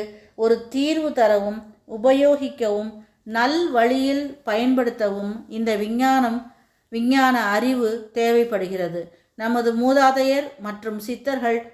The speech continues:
இவ்விஞ்ஞான உலகத்தில் உள்ள பொருட்களை அன்றே பயன்படுத்தி பல வகையில் நோய்க்கு மருந்தாகவும் வாழ்க்கைக்கு தினசரி தேவைக்கு பயன்படுத்தும் வகையிலும்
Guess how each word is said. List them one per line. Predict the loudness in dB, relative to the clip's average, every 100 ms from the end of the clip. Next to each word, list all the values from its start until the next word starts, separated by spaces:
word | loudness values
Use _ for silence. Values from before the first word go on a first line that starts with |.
| _
இவ்விஞ்ஞான | -12 -6 -2 0 2 2 2 0 -4
உலகத்தில் | -4 0 0 -2 -4 -4
உள்ள | -2 -2 -2 -4 -6 -20 _
பொருட்களை | -2 0 0 0 2 2 -4 -10 -8
அன்றே | -4 -2 2 4 4
பயன்படுத்தி | 2 -2 0 -2 -4 -6 -8 -10 -14 _ _
பல | -2 2 2
வகையில் | 2 0 0 -2 -2 -4 -8
நோய்க்கு | -6 -2 0 -2 -4
மருந்தாகவும் | -2 -2 0 2 2 2 0 0 -2 -6 -20 _ -2
வாழ்க்கைக்கு | 2 2 2 -2 -4 -4 -4 -6 -10 _ _
தினசரி | -4 0 0 0 -2 -2
தேவைக்கு | -2 0 2 0 -2 -6 -6 -8 -16 _
பயன்படுத்தும் | -2 2 2 2 0 -2 -4
வகையிலும் | -4 -2 -2 -2 -2